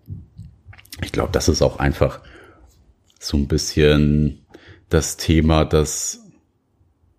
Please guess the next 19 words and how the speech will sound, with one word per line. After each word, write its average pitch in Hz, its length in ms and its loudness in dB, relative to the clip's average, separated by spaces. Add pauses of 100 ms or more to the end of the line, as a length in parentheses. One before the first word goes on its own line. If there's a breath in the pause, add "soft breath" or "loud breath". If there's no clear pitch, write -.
(800)
ja, - 140 -10
ich - 120 -8
da 82 140 2
doch - 220 -2
irgendwie 127 380 2
einfach 113 260 0
sehr 120 220 4
konservativ 80 920 2
geprägt - 540 -4
wurde 69 300 0
früh 67 400 -6
und 69 420 -4 (920 soft breath)
das 78 200 0
dann 82 120 4
natürlich 85 420 2
auch 90 180 0
mit 78 200 4
reinspielt 76 840 0
und 71 360 0